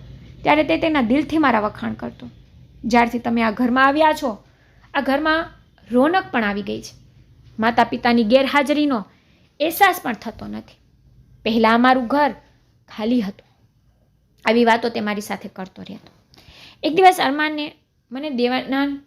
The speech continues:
લગ્ન વિશે વાત કરી. તે કહેવા લાગી, "આ વિશે પણ આપણે જ વિચારવાનું છે. અમારે તારે છોકરીની શોધ કરવાની છે. હવે આ તારી જવાબદારી છે કે તારા તેવા દેવરના લગ્ન કરાવવાના છે." મેં મારા દેવરના લગ્નની જવાબદારી મારા માથે લઈ લીધી.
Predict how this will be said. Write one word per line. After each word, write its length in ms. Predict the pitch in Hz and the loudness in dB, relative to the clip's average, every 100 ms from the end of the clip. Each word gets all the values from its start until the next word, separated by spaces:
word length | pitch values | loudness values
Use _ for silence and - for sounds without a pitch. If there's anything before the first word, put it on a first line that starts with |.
| - | -6
લગ્ન 300 | 240 254 262 | -2 0 0
વિશે 240 | 208 - 196 | 0 -4 -4
વાત 200 | 202 226 - | -4 -4 -6
કરી. 200 | 170 - _ _ _ _ _ - | -20 -20 _ _ _ _ _ -10
તે 60 | |
કહેવા 260 | 220 233 240 | -2 2 4
લાગી, 280 | 247 240 240 | 2 2 0
"આ 80 | 226 | 0
વિશે 260 | 240 254 | 0 -2
પણ 200 | 247 247 | 0 0
આપણે 260 | 220 262 254 | 0 0 0
જ 60 | |
વિચારવાનું 580 | 240 247 269 262 269 269 | 0 0 -2 -2 -2 -4
છે. 200 | 254 269 - _ _ _ _ _ 240 | -6 -10 -14 _ _ _ _ _ -2
અમારે 260 | 233 233 | 0 0
તારે 240 | 220 226 214 | -2 -2 -2
છોકરીની 460 | 233 226 240 233 | -6 -4 -2 -2
શોધ 240 | 226 240 240 | -2 -4 -4
કરવાની 460 | - 240 240 240 | -4 -2 -2 -2
છે. 200 | 240 233 - _ _ _ _ _ _ | -6 -14 -20 _ _ _ _ _ _
હવે 120 | 220 240 | 4 4
આ 40 | |
તારી 320 | 240 254 294 | 6 2 2
જવાબદારી 520 | 269 285 262 277 285 | 0 0 0 0 -2
છે 140 | 277 294 | -4 -6
કે 120 | 269 | -6
તારા 240 | 269 254 | -4 -4
તેવા 360 | 262 254 254 247 - - 208 | -4 -2 0 -2 -6 -14 -2
દેવરના 420 | 233 254 262 254 | 2 2 2 2
લગ્ન 280 | 247 254 247 | 2 2 0
કરાવવાના 520 | 226 214 208 196 202 | 0 -4 -4 -6 -10
છે." 120 | - - _ _ _ - - - - | -14 -20 _ _ _ -20 -20 -20 -4
મેં 100 | 269 | 2
મારા 160 | 302 311 | 4 4
દેવરના 420 | 269 269 285 285 | 4 2 2 0
લગ્નની 460 | 254 254 262 262 247 | 0 0 0 0 -2
જવાબદારી 600 | 226 247 247 220 208 247 _ _ _ - | -2 -2 0 -2 -2 -6 _ _ _ -4
મારા 280 | 226 240 202 | 0 2 0
માથે 280 | 190 - 208 | -4 -6 2
લઈ 200 | 220 208 | 2 2
લીધી. 240 | 202 - | -4 -14